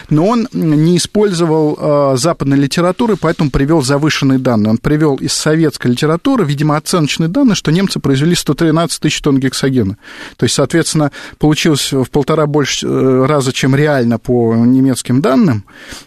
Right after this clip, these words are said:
и это создало еще более, так сказать, э, картину мрачную, хотя она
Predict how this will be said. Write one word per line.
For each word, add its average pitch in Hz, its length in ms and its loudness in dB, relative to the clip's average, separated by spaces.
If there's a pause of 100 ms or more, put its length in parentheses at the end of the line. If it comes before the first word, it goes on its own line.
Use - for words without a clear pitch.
(100)
и 127 100 4
это 156 300 0
создало 151 440 0
еще 170 240 0
более, 143 300 0
так 131 200 -6
сказать, - 360 -2
э, 113 480 0
картину 139 500 0
мрачную, 131 760 0
хотя - 240 -2
она 165 160 0